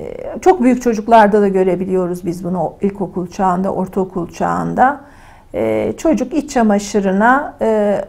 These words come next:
yumuşak kıvamda dışkısını kaçırabiliyor. Günde bir iki kez olabiliyor. Ee, ve genellikle, e, aileler,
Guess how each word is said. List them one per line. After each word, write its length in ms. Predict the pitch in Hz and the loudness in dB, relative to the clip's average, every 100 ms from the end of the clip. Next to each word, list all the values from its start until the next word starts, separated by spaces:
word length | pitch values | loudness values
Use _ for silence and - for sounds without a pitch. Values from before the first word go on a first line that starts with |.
| - | -2
yumuşak 560 | 254 220 214 202 190 - | 2 2 4 2 2 0
kıvamda 760 | 190 175 156 143 196 220 220 | 0 0 0 0 6 6 6
dışkısını 500 | 202 - 170 - 175 | 0 -6 -10 -8 -6
kaçırabiliyor. 640 | - - 202 156 180 170 180 | -6 -10 -8 -8 -6 -6 -4
Günde 360 | 190 190 196 | 0 2 2
bir 80 | 196 | 0
iki 220 | 196 202 | -4 -6
kez 320 | - 190 185 175 | -2 -2 -2 -4
olabiliyor. 680 | 170 165 156 135 117 156 247 - - - - - - - - - | 0 0 -2 -4 -2 -2 -4 -10 -20 -20 -20 -20 -20 -20 -20 -2
Ee, 300 | 240 240 247 | 2 4 4
ve 80 | 311 | 4
genellikle, 1080 | 311 302 302 302 311 330 330 240 277 311 - | 6 8 8 8 6 4 4 8 10 8 6
e, 340 | 254 247 247 - - | 4 6 4 2 4
aileler, 1040 | 254 262 254 247 233 196 220 254 - | 6 8 8 6 6 6 6 4 -6